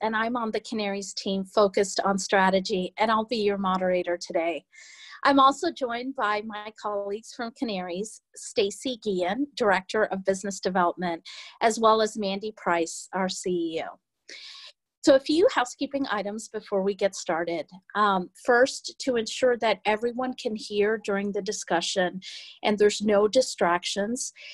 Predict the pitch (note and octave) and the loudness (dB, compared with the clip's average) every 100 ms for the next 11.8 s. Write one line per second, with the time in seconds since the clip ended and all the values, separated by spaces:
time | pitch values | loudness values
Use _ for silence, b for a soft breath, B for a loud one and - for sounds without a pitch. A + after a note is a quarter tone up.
0 | B B _ - B3+ C4+ C#4+ - B3+ A#3 | B B _ -2 2 4 2 0 -2 0
1 | A#3+ A3+ G#3 G3 G#3+ - G3+ G3+ G3+ F#3+ | 2 2 2 0 -2 0 0 2 2 2
2 | F#3 F#3 G#3 C#4+ - _ - G#3 A#3 G3 | 4 4 4 2 0 _ 2 2 2 -2
3 | A#3 B3 A#3+ G#3+ - G#3 G#3+ - G3 F#3 | 0 2 4 2 2 0 0 0 2 4
4 | F#3+ F#3+ F#3+ F#3 F#3 F#3 F#3 - G3 F#3 | 4 4 2 0 0 -2 -2 0 0 0
5 | - F#3+ G3+ G3+ - _ G3+ F#3+ F3 A#3 | -2 0 2 2 -2 _ -4 -2 0 0
6 | B3+ A3 F3+ - F3 E3+ E3+ F3+ B B | 2 2 0 -2 -2 0 -2 -2 B B
7 | B - G#3+ A#3+ G#3+ G3 G3+ G#3 F#3+ - | B -6 0 2 2 0 0 -4 -4 -2
8 | F#3 F#3 - F#3 E3 F#3 F#3 F#3+ - F#3 | -2 -2 -4 -4 -4 -4 -4 -4 -4 -4
9 | E3 E3 F#3+ F#3 - - - F3+ - - | -2 -2 -6 -6 -8 -10 -10 -10 -10 -8
10 | - - _ _ B B B B B B | -10 -14 _ _ B B B B B B
11 | B - D4 E4+ C#4+ B3 A3+ | B 0 2 4 2 0 -2